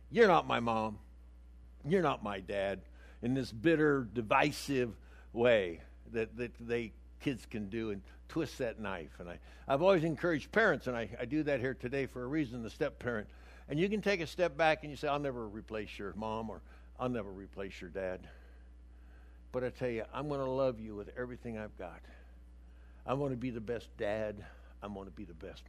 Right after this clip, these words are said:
mom I can be for you. You may not be able to understand that, but that's my heart for you, to serve you and to help you grow up to be the person that you want to be. This is that loving opportunity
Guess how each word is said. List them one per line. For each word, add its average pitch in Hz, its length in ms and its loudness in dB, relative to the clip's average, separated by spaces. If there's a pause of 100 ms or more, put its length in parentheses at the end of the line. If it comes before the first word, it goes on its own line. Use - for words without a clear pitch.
(100)
mom 107 380 -2 (600)
I 160 120 6
can 135 240 0
be 131 300 2
for 117 260 -8
you. 95 420 -6 (640)
You 110 100 -4
may 135 200 2
not 156 200 2
be 156 120 2
able 147 160 -2
to 143 100 -2
understand 117 600 -6
that, 80 240 -16 (600)
but - 160 -6
that's 151 240 -2
my 135 200 -4
heart 120 360 -2
for - 200 -12
you, 87 340 -10 (720)
to 107 100 -12
serve 143 380 -2
you 135 160 -2
and 117 120 -4
to 110 80 -4
help 127 300 0
you 135 100 -4
grow 127 300 2
up 120 120 -2
to 123 100 -8
be 131 100 -2
the 127 100 -6
person 139 520 -4 (340)
that 139 240 -4
you 143 100 0
want 123 360 0
to 120 100 -8
be. 92 380 -10 (640)
This 127 160 -4
is 135 160 -2
that 120 260 0
loving 143 560 4 (160)
opportunity 131 1120 -2